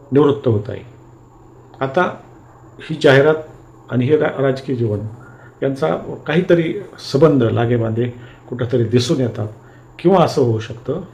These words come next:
की ही जाहिरात दिल्यामुळं देवेंद्र फडणवीस नाराज झाले असतील, कारण त्यांच्यावर खूप मोठ्या प्रमाणात या जाहिरातीमुळे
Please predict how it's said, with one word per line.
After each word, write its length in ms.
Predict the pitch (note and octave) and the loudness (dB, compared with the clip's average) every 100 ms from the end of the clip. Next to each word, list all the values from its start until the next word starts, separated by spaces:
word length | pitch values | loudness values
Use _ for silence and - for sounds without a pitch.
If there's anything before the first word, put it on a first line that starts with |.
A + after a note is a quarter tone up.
| - - - - | -20 -20 -20 -6
की 120 | E3+ | -6
ही 140 | B2+ E3 | -4 -4
जाहिरात 260 | D3+ C3 B2 | 0 0 0
दिल्यामुळं 480 | G#2+ G#2 G#2+ G#2+ - - - - - - | -2 -4 -4 -4 -6 -10 -20 -20 -20 0
देवेंद्र 360 | C3 D#3 D3+ C#3+ | 2 2 0 -2
फडणवीस 420 | A2+ A2 A2 A2 - | -4 -4 -4 -6 -6
नाराज 360 | G#2+ A#2 D3 B2+ | -2 2 2 0
झाले 200 | C3+ C3+ | 0 0
असतील, 260 | B2 D3 - - - - | -2 -8 -12 -18 -20 -8
कारण 160 | A#2+ | -6
त्यांच्यावर 400 | A2+ B2+ A#2+ C3+ B2+ | -2 -2 0 -2 -2
खूप 200 | - F#3 | -2 -2
मोठ्या 240 | D3+ C#3+ B2+ | -2 -2 -4
प्रमाणात 420 | A#2 A2 A2 A2 - - - - - - - - - | -4 -4 -4 -6 -10 -20 -20 -20 -20 -20 -20 -20 -2
या 80 | C3+ | 2
जाहिरातीमुळे 560 | B2 A2+ A2+ A2+ A2+ | 6 6 4 0 -4